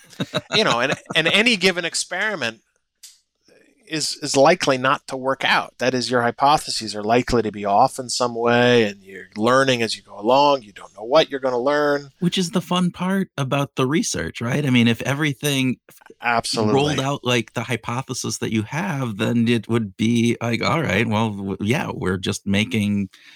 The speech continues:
Speaker 1: good guesses," and that's not how this works.
Speaker 2: Absolutely.
Speaker 1: Yeah.
Speaker 2: Absolutely. The key thing I am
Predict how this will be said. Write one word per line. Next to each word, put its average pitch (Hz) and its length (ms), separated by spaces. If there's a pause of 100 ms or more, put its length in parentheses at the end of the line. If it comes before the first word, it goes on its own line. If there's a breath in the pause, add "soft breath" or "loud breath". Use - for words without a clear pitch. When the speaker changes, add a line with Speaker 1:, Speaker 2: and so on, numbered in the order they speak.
(260 soft breath)
Speaker 1:
good 110 240
guesses," - 500
and 95 120
that's - 240
not 113 220
how 101 160
this 95 200
works. 120 180
Speaker 2:
Absolutely. 107 680
Speaker 1:
Yeah. - 200 (400)
Speaker 2:
Absolutely. 113 680
The 110 260
key 196 400
thing 139 540 (120)
I 113 200
am 107 360